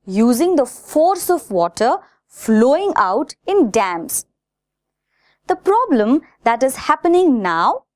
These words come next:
is that all this water is not enough anymore for the people on earth. We need more water. We need to use the water we have carefully.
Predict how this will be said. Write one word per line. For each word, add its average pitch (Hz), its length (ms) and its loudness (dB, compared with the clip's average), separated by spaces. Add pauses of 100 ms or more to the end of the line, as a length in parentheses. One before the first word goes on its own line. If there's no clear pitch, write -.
(240)
is 392 240 0
that 185 340 -2 (420)
all 403 400 2
this 453 200 0
water 233 460 0
is 254 320 -4
not 247 340 0
enough 262 440 0
anymore 208 640 -2 (200)
for 269 160 -2
the 403 120 0
people 226 460 0
on 285 260 -2
earth. 196 360 -4 (760)
We 311 300 2
need 349 300 2
more 240 600 0
water. 190 440 0 (680)
We 202 160 0
need 220 460 2
to 320 80 4
use 254 460 2
the 311 120 2
water 196 460 0
we 277 160 2
have 269 380 -2 (260)
carefully. 240 640 0